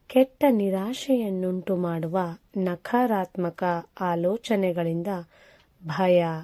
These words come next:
ದುಃಖ, ಕೋಪ, ಮತ್ಸರದಂತಹ ಅಹಿತಕಾರಿ ಭಾವನೆಗಳಿಂದ ಇತರರಿಗೆ ಹಿಂಸೆ, ಜಿಗುಪ್ಸೆಯನ್ನು ಉಂಟು ಮಾಡುವ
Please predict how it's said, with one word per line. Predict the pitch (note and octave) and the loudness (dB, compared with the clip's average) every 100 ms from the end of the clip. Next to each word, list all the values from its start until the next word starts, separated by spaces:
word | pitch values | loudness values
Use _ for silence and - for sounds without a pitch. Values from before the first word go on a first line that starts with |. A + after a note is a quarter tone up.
| G#4 C4 | -8 2
ದುಃಖ, | A3 B3 _ - F3 F3 - | 4 4 _ -4 -2 -4 -10
ಕೋಪ, | - A#3 B3 - F#3+ F3 - _ _ _ _ G#3 | 4 6 6 2 -4 -4 -10 _ _ _ _ -4
ಮತ್ಸರದಂತಹ | G3 A#3 - C#4 B3+ G#3+ F#3 F#3+ F3+ F#3+ F3+ F#3 F3 - - | -4 -4 0 4 4 4 0 -2 -2 -4 -2 -2 -2 -6 -6
ಅಹಿತಕಾರಿ | G#3+ A3+ C4 C4 A#3+ - G#3 F#3 F3+ | -2 0 0 0 -2 2 2 2 0
ಭಾವನೆಗಳಿಂದ | D#3 D3 F#3+ G#3 B3+ B3 G#3 F3+ F3 F3 F3 G3+ F3+ F3+ _ _ _ _ _ A#3+ | -4 -6 -4 -2 0 0 0 0 0 0 0 -2 -2 -8 _ _ _ _ _ -4
ಇತರರಿಗೆ | B3+ C#4+ B3+ G#3 F#3+ F#3+ G#3 F#3 - _ | 4 4 4 0 0 2 2 0 -6 _
ಹಿಂಸೆ, | _ - A#3+ A#3+ - A3 F#3 F#3 G#4 F3+ | _ 2 4 4 0 -2 -2 -2 -8 -8
ಜಿಗುಪ್ಸೆಯನ್ನು | E3 F3+ G3+ G#3+ - B3+ G#3 F#3 F#3 F#3+ E3+ _ _ _ _ _ | -2 0 0 -2 0 2 2 0 0 -2 -4 _ _ _ _ _
ಉಂಟು | A3+ C#4 C#4 B3+ | 4 4 4 2
ಮಾಡುವ | G#3+ F#3 F3+ F3 E3+ | 2 0 2 0 0